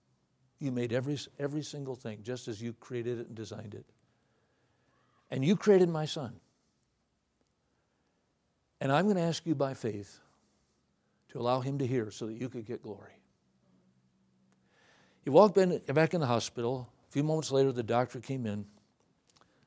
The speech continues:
He said, "I, I did that test again. In fact," he said, "I did it three more times because I couldn't believe the result.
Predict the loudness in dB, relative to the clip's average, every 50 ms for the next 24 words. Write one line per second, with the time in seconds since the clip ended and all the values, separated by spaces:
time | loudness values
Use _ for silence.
0 | _ _ _ _ _ _ _ _ _ _ _ _ -2 0 2 6 8 8 10 10
1 | 10 10 10 8 6 4 2 -4 -8 -4 -2 6 8 8 8 10 8 4 2 0
2 | -2 -4 -4 -2 -4 -6 -6 -6 -8 -12 -14 -18 _ _ -2 -2 -2 0 -2 -4
3 | -2 0 2 4 4 4 4 2 2 0 0 -2 0 4 4 4 6 4 0 -2
4 | -2 -2 -4 -4 -4 -6 -6 -6 -6 -4 -4 0 2 2 2 4 4 2 2 2
5 | 2 2 2 2 0 0 -4 -4 -2 -2 -4 -4 -4